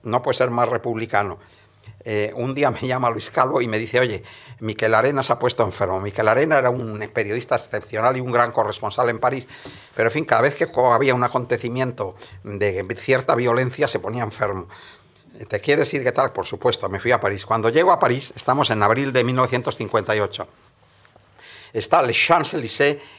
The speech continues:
y la Concorde con sacos terreros y soldados con ametralladoras detrás de los sacos terreros. Y, mm, se estaba, como ustedes recordarán, dirimiendo si Argelia era francesa o no,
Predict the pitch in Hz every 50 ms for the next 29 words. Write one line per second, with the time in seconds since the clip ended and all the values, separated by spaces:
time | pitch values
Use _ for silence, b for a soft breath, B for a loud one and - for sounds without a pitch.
0 | B B - 123 110 117 104 - 117 110 101 - - 147 156 151 - - - 117
1 | 110 - - 165 156 - - 135 - - 156 135 143 147 139 147 156 156 B B
2 | B B B 127 117 - 117 113 110 107 139 165 - - - 127 113 107 107 107
3 | 104 110 117 113 107 107 127 160 170 160 127 123 107 - 135 151 143 143 117 -
4 | - 139 131 151 131 - - 107 98 110 110 92 85 82 - b b b b b
5 | b b b b b b b b b b b b - 110 107 107 113 107 - -
6 | - - 110 107 104 98 92 - - 107 - - 127 151 147 - 127 113 104 -
7 | - - 135 135 135 135 - 143 131 131 131 139 143 151 147 - 98 104 110 98
8 | 104 107 120 135 139 139 147 135 - - - 104 98 98 - 131 139 151 135 131
9 | 131 127 - 120 110 - 139 123 - 143 135 131 135 147